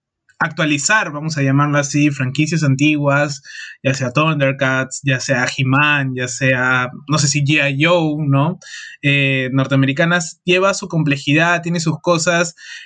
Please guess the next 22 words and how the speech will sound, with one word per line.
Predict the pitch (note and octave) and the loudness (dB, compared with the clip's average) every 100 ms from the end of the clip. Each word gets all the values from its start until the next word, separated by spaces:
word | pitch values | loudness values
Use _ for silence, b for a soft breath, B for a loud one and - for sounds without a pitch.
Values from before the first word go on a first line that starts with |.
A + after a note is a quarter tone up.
| - | -2
eh, | E3 D#3 D3+ D3+ D3 C#3+ C3+ - _ | 0 2 0 0 0 -2 -6 -16 _
porque | G3 F3+ E3 - | -2 -2 -4 -12
si | - F3+ | -4 0
bien | G3 | 2
es | B3 | 2
cierto, | C4+ C4+ C4 | 2 0 0
son | B3+ | 2
historias | B3 - B3+ B3 B3 | 0 2 0 0 0
bastante | E3 D#3+ A#3 A#3 | -4 -2 -2 0
simples, | - C4 G3 C3 A#2 A#2+ - - B B B | 0 2 2 0 -4 -6 -8 -10 B B B
¿no? | D#3 F#3 G3+ | 2 2 -2
Son | - G#3 | 0 0
historias | F#3 G#3+ G#3+ | 2 0 0
bastante | G3 F3 F#3+ G3+ | -2 -4 -2 0
como | F#3+ | 0
que | D#3+ C#3 - | 0 -2 0
autoconclusivas | E3 D#3+ D#3 D#3+ E3 D#3+ A#3+ G#3+ | 0 2 2 4 2 2 0 0
en | E3+ | 0
muchos | F3+ F3 E3 | 0 0 -4
casos, | - A#3 F3+ D3 | 0 0 0 -6
también | C#3+ D3+ D#3 | -2 0 2
es, | E3 D#3+ | 0 -2